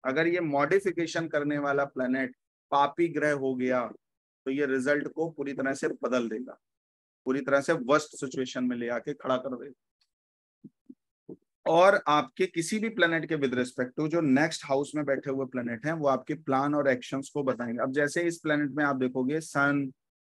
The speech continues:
mercury, venus, आपका जो plan होने वाला है इन्हीं के with respect to होने वाला है कि हम कोई top company बन जाएं या किसी top company से, बहुत reputed company से जुड़ जाएं,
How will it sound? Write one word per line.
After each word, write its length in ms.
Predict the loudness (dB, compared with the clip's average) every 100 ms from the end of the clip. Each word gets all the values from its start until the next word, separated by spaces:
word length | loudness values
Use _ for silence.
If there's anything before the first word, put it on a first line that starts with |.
| 2
mercury, 680 | 4 4 4 0 0 0 -4 -8 -6
venus, 580 | 2 2 2 -4 -12 _ _ _ _ _ _ _ _ _ _ 0
आपका 380 | 4 4 4 4
जो 120 | 4
plan 400 | 0 2 4 4
होने 240 | 2 -2 0
वाला 280 | 0 0 -2
है 100 | -2
इन्हीं 440 | -2 -2 -2 -6
के 120 | -4 -4
with 180 | -2
respect 340 | -2 -2 -2 -2
to 140 | -2
होने 180 | 0 2
वाला 220 | 0 0 -2
है 60 |
कि 120 | -2 -2
हम 180 | -2 0
कोई 180 | -2 2
top 300 | 2 2 2
company 340 | 0 2 0
बन 180 | 2 2
जाएं 200 | 2 0 -6 _ _ _ _
या 140 | 0 0
किसी 300 | 0 -2 -4
top 340 | 0 2 2 2
company 380 | -6 -4 -4 -2
से, 180 | -2 -4
बहुत 340 | 0 2 4
reputed 580 | 2 0 -2 -2 -4 -4
company 360 | 0 0 2 -2
से 160 | -2 0
जुड़ 200 | 0 0
जाएं, 160 | -2